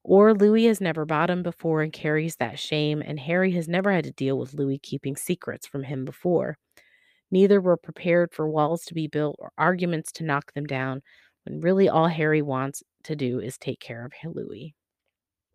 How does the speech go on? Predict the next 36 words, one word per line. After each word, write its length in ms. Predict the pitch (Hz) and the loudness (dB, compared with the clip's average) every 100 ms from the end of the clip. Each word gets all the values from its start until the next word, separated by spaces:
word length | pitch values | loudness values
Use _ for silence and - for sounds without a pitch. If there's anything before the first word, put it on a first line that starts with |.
| _ _ _ _ _ _ - _ _ _ _ _ _ | _ _ _ _ _ _ -20 _ _ _ _ _ _
The 80 | - | 0
next 240 | 220 214 | 2 0
one's 160 | 233 220 | -4 -6
called 240 | - 202 | 0 0
Something 400 | - 190 190 180 | 2 -2 0 -2
Unholy 640 | - 165 160 - 190 202 220 | 0 -2 -2 0 0 0 0
by 220 | 160 139 | 0 0
O 160 | 139 151 | 0 -2
Harold. 520 | 143 170 190 214 214 _ _ _ _ _ | 0 2 4 2 -2 _ _ _ _ _
It 80 | 147 | -4
is 200 | 160 - | -2 0
rated 280 | 160 156 139 | 0 0 -2
explicit, 680 | - - - 202 - 190 - | -4 -12 -2 -2 0 -2 -2
two 160 | - | -6
thousand 420 | 226 196 190 180 165 | -2 0 0 -2 -2
words, 320 | 156 160 160 | 0 0 -2
and 160 | - 151 | -4 -4
a 40 | |
Harry 400 | 143 160 160 156 | -4 -4 -2 0
and 160 | 147 151 | -2 -2
Louis 200 | 151 143 | -4 -4
pairing. 560 | - 160 165 165 175 - _ _ _ _ | -6 -4 -2 -2 -6 -12 _ _ _ _
The 80 | - | -16
summary 340 | - 208 247 262 | -2 0 2 0
says, 340 | - 147 - | 0 -2 -2
"When 120 | 147 | -6
Harry 320 | 147 175 196 | -2 2 2
goes 260 | 202 165 165 | 2 0 0
to 120 | - | -4
a 80 | 160 | -6
Halloween 640 | 151 156 151 156 170 175 180 | -2 -2 -2 -2 -2 -2 -2
party 460 | - 175 175 175 | -2 -2 0 -2
as 220 | - 139 | -4 -8
a 60 | - | -8
sexy 460 | - 143 - 135 139 | -8 -8 -8 -6 -2
nun, 420 | 147 180 190 | -2 0 -2